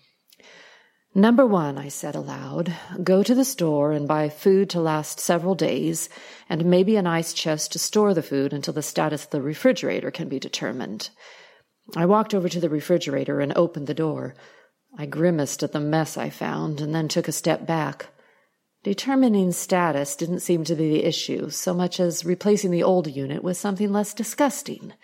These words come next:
"Number two," I continued as I walked around the room, opening and closing cupboards,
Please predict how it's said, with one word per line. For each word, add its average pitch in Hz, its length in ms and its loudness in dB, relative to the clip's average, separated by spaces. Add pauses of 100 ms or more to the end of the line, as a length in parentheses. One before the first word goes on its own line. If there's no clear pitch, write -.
(920)
"Number 147 420 0
two," 226 420 4
I 147 120 -10
continued 147 640 -4
as 160 100 -4
I 156 80 -4
walked 151 300 -4
around 147 260 -2
the 143 60 -6
room, 156 600 0
opening 160 380 0
and 147 100 -4
closing 151 420 0
cupboards, 165 600 -2